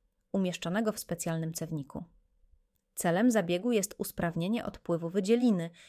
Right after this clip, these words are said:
i przywrócenie prawidłowej wentylacji zatok. Warto wiedzieć, metoda ta nie narusza ciągłości błony śluzowej, co zmniejsza ryzyko powikłań,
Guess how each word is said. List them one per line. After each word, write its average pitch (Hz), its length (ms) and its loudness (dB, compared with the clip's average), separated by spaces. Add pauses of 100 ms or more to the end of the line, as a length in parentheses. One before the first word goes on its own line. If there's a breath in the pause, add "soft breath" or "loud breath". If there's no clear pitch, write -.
(140 loud breath)
i 392 100 -2
przywrócenie 214 600 -2
prawidłowej 175 560 -2
wentylacji 160 520 -6
zatok. - 500 -8 (1000)
Warto 196 460 2
wiedzieć, - 560 -12 (800 soft breath)
metoda 339 380 2
ta 285 160 0
nie 269 160 6
narusza 240 360 4
ciągłości 160 520 -6
błony 165 280 -4
śluzowej, 160 640 -8
co 180 160 -4
zmniejsza 202 460 -2
ryzyko 175 340 -4
powikłań, 165 560 -8